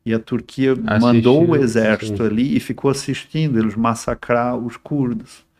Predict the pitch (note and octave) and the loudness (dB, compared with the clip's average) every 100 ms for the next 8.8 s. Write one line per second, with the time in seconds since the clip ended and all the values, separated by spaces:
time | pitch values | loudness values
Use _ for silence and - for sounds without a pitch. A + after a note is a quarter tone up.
0 | _ _ _ - C#3 C#3+ C#3 - C3 A#2+ | _ _ _ -6 -2 0 -2 -2 -2 -2
1 | A2 A2+ A2+ A2 - A2+ A2+ A2+ A#2 - | -2 0 0 0 0 0 2 0 -2 -6
2 | A2 A2 - _ _ _ _ _ _ A2 | -8 -10 -14 _ _ _ _ _ _ -6
3 | G#2+ B2 C3+ A2 G#2 G#2 A2 A#2 - A#2+ | -4 -2 -4 -4 -4 0 2 2 0 -2
4 | A#2+ A#2 A2+ A#2 A2+ A2 A#2+ A#2 A2+ A2+ | 0 -2 -4 -4 -4 -2 -4 -4 -4 -2
5 | G#2+ A2 - - A2+ A2+ A2 A#2+ A#2+ G#2+ | -2 -4 -8 -12 -12 -8 -4 -2 -2 0
6 | B2+ A2+ A2 G#2+ G#2 A2 G#2+ G#2+ - A2+ | 0 0 -2 -2 -6 -8 -8 -8 -8 -8
7 | G#2+ G#2+ G#2+ B2 A2+ A2 A2 A2+ A2 G#2 | -6 -6 -4 -4 -2 -2 -2 -4 -4 -6
8 | - - G#2+ G#2+ G2 A2 A#2 A#2 | -10 -12 -6 -6 -6 -6 -4 -6